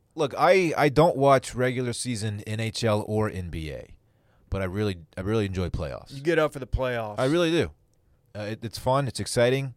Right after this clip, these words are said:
Speaker 2: I'm gonna have you over for a
Speaker 1: Um,
Speaker 2: Stars game.
Speaker 1: Okay.
Speaker 2: Order some pizza. Me and you.
Speaker 1: The, uh, the Golden Knights' inaugural season, um, I was, uh, they made the Stanley Cup Finals, and I, I watched a lot of playoff hockey. It was
Speaker 2: You were
Speaker 1: fun.
Speaker 2: ground floor Knights guy.
Speaker 1: It was fun.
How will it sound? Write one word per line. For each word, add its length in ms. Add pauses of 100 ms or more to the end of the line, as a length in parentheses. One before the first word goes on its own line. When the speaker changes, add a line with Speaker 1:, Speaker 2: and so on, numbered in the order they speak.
Speaker 2:
I'm 80
gonna 120
have 140
you 120
over 280
for 200
a 40
Speaker 1:
Um, 20
Speaker 2:
Stars 340
game. 260 (1600)
Speaker 1:
Okay. 300 (140)
Speaker 2:
Order 160
some 180
pizza. 460 (1000)
Me 160
and 100
you. 140
Speaker 1:
The, 240
uh, 60
the 120
Golden 300
Knights' 320
inaugural 520
season, 500 (680)
um, 300 (100)
I 100
was, 360
uh, 60 (440)
they 120
made 180
the 60
Stanley 260
Cup 200
Finals, 520
and 180
I, 160
I 120
watched 320
a 60
lot 280
of 80
playoff 320
hockey. 360
It 40
was 100
Speaker 2:
You 80
were 60
Speaker 1:
fun. 100
Speaker 2:
ground 220
floor 240
Knights 260
guy. 160
Speaker 1:
It 100
was 140
fun. 340